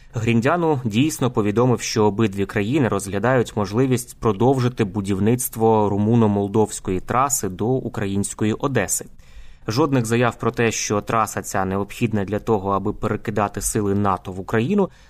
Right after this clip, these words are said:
або про те, що ця дорога будується в рамках військової допомоги Україні, міністр не робив. Йдеться про спільний проект Румунії і Молдови щодо з'єднання двох країн швидкісним автобаном. Він матиме назву Унірій А вісім.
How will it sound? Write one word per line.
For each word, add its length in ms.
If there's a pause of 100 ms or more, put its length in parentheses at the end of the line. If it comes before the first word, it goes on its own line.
або 200
про 140
те, 160
що 240
ця 200
дорога 360
будується 500
в 60
рамках 420 (200)
військової 720
допомоги 500
Україні, 580 (240)
міністр 500
не 240
робив. 480 (460)
Йдеться 400
про 300
спільний 440
проект 560
Румунії 600
і 60
Молдови 540
щодо 320
з'єднання 640
двох 380
країн 440
швидкісним 720
автобаном. 720
Він 260
матиме 380
назву 380
Унірій 760
А 160
вісім. 480